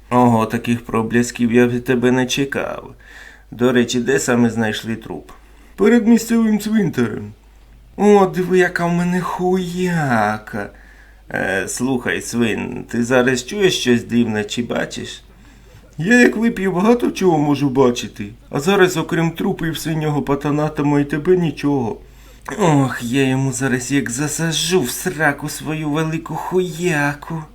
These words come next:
<laughs> І оце ти називаєш великою хуякою? Ти що сказав? У тебе все гаразд? Ну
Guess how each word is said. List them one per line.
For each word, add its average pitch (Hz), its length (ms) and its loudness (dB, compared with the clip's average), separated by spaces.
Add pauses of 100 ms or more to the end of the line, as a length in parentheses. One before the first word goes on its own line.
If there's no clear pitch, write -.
(640)
<laughs> - 1000 -4
І 113 160 0
оце 120 320 4
ти 123 140 0
називаєш 120 680 2
великою 123 540 2
хуякою? 135 800 -2 (720)
Ти 170 140 -6
що 185 160 4
сказав? 226 640 2 (500)
У 120 60 -12
тебе 123 320 -2
все 208 300 0
гаразд? 135 500 -2 (360)
Ну 185 180 0